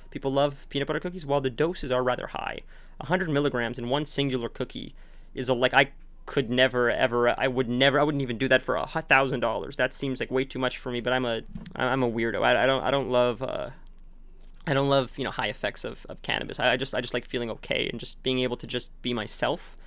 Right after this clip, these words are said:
and I feel low doses of cannabis allows that for me. But, you know, there is a market for this. Essentially, this is like the, the vodkas, the whiskeys of the cannabis world.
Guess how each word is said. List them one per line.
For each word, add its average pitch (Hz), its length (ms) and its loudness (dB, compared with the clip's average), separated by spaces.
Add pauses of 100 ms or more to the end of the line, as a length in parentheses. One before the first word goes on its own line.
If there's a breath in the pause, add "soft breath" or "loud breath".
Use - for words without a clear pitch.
(220 soft breath)
and - 80 -4
I 120 60 0
feel 131 240 0
low 127 180 4
doses 131 340 0
of - 120 -12
cannabis 113 340 -2
allows 113 300 -2
that - 160 -6
for - 100 -12
me. - 160 -6
But, 123 220 0 (640 loud breath)
you 185 100 2
know, 143 100 6
there 170 180 2
is 180 100 2
a - 20 2
market 139 300 4
for - 120 -8
this. - 120 -10
Essentially, 147 400 -2 (120)
this 151 200 -6
is 151 80 -6
like 139 240 0
the, 123 260 -2 (340 loud breath)
the 131 100 0
vodkas, 131 640 2
the 120 80 0
whiskeys 117 640 -4
of 120 520 0
the 87 100 -16
cannabis 135 460 0
world. 117 360 -2